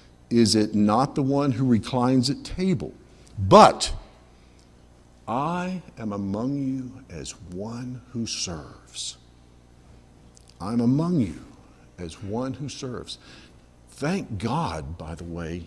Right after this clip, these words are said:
he still is. Oh, what a serving, compassionate Savior we have. But the point of the text is very clear. He's saying, "Be like me.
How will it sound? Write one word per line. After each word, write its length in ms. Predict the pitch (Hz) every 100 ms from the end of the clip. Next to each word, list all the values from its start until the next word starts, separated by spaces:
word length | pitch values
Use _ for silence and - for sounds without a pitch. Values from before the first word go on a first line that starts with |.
| -
he 120 | -
still 540 | 107 - - 139 139 -
is. 640 | 92 107 127 82 - - - - - - - - - - - - -
Oh, 100 | 127
what 380 | 131 110 104 87
a 80 |
serving, 1000 | 73 - - 139 139 151 127 95 76 76 - - -
compassionate 960 | - 82 - - 139 143 - 73 - -
Savior 680 | - - 127 151 147 82 82
we 200 | 76 76
have. 580 | - 151 165 - - - - - - - - - - - - -
But 160 | 101
the 80 | -
point 540 | 95 - 170 208 165 98
of 120 | 82
the 80 | 90
text 640 | - 135 220 - - -
is 180 | - 80
very 300 | 85 143 175
clear. 500 | - - 165 233 - - - - - - - - - - -
He's 300 | - 151 208
saying, 540 | - 123 101 92 98 - - 92 85
"Be 400 | 113 131 160 165 -
like 480 | 113 110 95 90 - -
me. 320 | 113 175 180